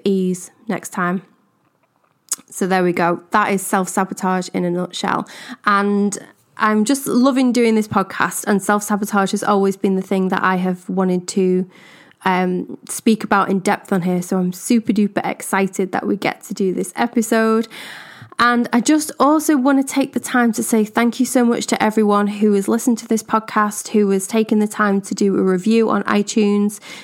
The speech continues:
even just hitting, like, five stars. I, it takes seconds, but it means so much to me. And it, it, it really works behind the scenes with iTunes as well to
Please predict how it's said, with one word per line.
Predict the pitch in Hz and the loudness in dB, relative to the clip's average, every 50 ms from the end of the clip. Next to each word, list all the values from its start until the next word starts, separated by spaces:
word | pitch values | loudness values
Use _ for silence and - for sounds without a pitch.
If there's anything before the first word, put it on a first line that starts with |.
| - | -4
even | - 240 247 233 233 226 | 0 2 2 4 2 2
just | 220 214 - | 0 -2 -2
hitting, | - 233 226 - 262 226 220 | -2 -2 0 2 2 2 2
like, | 214 208 190 196 | 2 0 0 -2
five | - - 214 202 196 190 | 0 0 2 2 2 0
stars. | - - 214 202 202 196 196 196 196 - | 0 0 2 4 4 4 2 2 0 0
I, | - - | 0 0
it | - - - - | 0 0 -2 0
takes | - - 214 190 - - - - | 0 0 -2 -2 -2 -6 -10 -6
seconds, | - - 226 208 - 226 202 | -4 -2 -2 0 2 0 2
but | 196 220 202 | 2 2 2
it | 202 202 | 2 4
means | 202 202 202 202 196 - | 2 2 2 0 -2 -2
so | - 226 208 202 | 0 2 2 2
much | 202 196 - - - | 2 0 -2 -4 -2
to | 208 | 0
me. | 202 190 190 190 196 - | 2 2 2 2 2 0
And | 208 196 185 | 0 0 0
it, | - - | 0 0
it, | 202 202 - - - | 0 -2 -2 -2 -2
it | - 196 - - | -2 -2 -2 -2
really | - 202 214 208 196 196 | 0 2 2 2 2 2
works | 196 196 190 185 - | 2 0 0 -2 -4
behind | - 226 196 - 202 196 190 190 | -4 -4 -2 0 0 0 2 0
the | 190 | 0
scenes | - - 202 190 185 185 185 - | 0 0 0 0 0 0 -2 0
with | 202 196 | 0 2
iTunes | 196 190 185 - 208 190 185 180 196 | 2 0 0 0 0 0 0 0 -2
as | 185 - | -2 0
well | 202 190 190 185 | 0 2 2 0
to | 185 - - 196 185 180 180 | -2 -2 -2 0 0 0 0